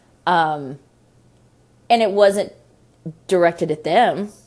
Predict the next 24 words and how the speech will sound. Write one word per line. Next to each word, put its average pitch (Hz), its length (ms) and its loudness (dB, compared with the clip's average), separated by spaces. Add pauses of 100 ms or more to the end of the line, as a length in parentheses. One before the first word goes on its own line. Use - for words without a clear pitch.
(100)
It 180 160 0
was 175 240 2
just 165 220 -2
the 175 60 -2
fact 170 340 -2
that 175 100 2
I 165 160 2
was 165 360 2
unhappy 170 800 -4 (400)
with 160 240 2
the 160 100 2
way 151 220 0
I 170 140 0
looked. - 520 -6 (160)
I'm 143 220 -14
overweight. 156 720 -4 (480)
I 165 140 0
was 160 180 0
unhappy 180 540 -2
with 185 200 -2
my 180 200 -2
job. 175 520 0 (400)
I 160 460 2
worked 160 560 -2